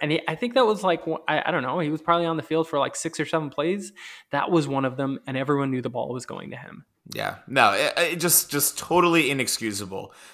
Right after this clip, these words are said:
Speaker 2: Like, I don't miss those Jim Schwartz defensive days, but that's the right call there. That is the right call. Do you just have four safeties or four, whatever, just standing on the, on the first down line?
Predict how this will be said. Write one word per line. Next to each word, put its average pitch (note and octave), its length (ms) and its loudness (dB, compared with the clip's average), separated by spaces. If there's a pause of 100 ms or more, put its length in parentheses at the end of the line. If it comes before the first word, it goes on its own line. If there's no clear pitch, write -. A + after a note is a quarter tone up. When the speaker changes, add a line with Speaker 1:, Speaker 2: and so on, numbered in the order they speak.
Speaker 2:
Like, B2+ 280 8 (580)
I E3 120 10
don't E3 240 6
miss D#3 160 4
those D#3 200 6
Jim C#3+ 220 2
Schwartz C#3+ 360 4
defensive C#3 580 -2
days, C#3+ 340 4
but - 140 -8
that's C#3+ 240 4
the D#3+ 80 4
right C3 180 8
call B2 300 2
there. G#2+ 320 -4 (260)
That F3+ 140 4
is F#3 120 4
the F#3 80 6
right D#3 220 4
call. A#2 360 2
Do D3 120 -2
you D#3 100 -2
just D3+ 200 -4
have C3+ 280 6
four C#3+ 280 2
safeties A#2+ 520 -2
or G#2 160 -4
four, B2 300 -4
whatever, C#3+ 580 4
just B2+ 140 2
standing B2+ 320 0
on B2 140 0
the, A#2+ 80 4
on A#2 160 2
the A2+ 80 -2
first A#2+ 280 -2
down G#2 240 -4
line? F#2+ 300 -10